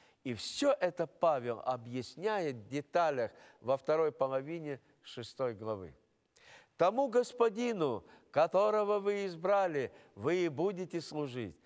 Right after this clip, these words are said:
Греху в смерть или праведности в жизнь.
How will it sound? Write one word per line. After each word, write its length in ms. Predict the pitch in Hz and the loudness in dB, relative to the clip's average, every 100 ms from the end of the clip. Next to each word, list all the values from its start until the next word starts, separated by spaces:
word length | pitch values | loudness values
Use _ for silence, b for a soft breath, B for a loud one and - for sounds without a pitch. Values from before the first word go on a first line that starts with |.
| b b | b b
Греху 480 | 123 170 220 - 247 | -6 -4 -2 -2 -4
в 60 | |
смерть 480 | 220 226 220 240 226 - b b b | -4 -6 -2 0 -2 -8 b b b
или 440 | 156 180 170 147 B B _ | -4 0 -2 -2 B B _
праведности 800 | 160 185 185 180 170 170 - 170 | 2 4 4 0 -2 -6 -6 -6
в 80 | 151 | -6
жизнь. 480 | 143 156 127 123 | -4 -4 -6 -10